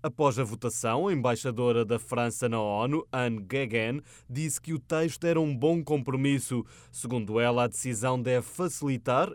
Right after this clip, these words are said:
e melhorar a mobilidade e a segurança das forças de segurança no país.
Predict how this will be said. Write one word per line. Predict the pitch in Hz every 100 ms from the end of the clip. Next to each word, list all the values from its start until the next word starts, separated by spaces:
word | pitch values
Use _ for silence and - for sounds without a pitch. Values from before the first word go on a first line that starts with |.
| -
e | 151
melhorar | 147 190 131 123 127 127 -
a | 139
mobilidade | 139 139 123 113 117 117 107
e |
a | 110
segurança | 110 175 135 113 117 - 120
das | 107 110
forças | - - 123 - 120 107
de | 107
segurança | 120 - 135 117 117 113 110
no | 101
país. | - 82 57 - - -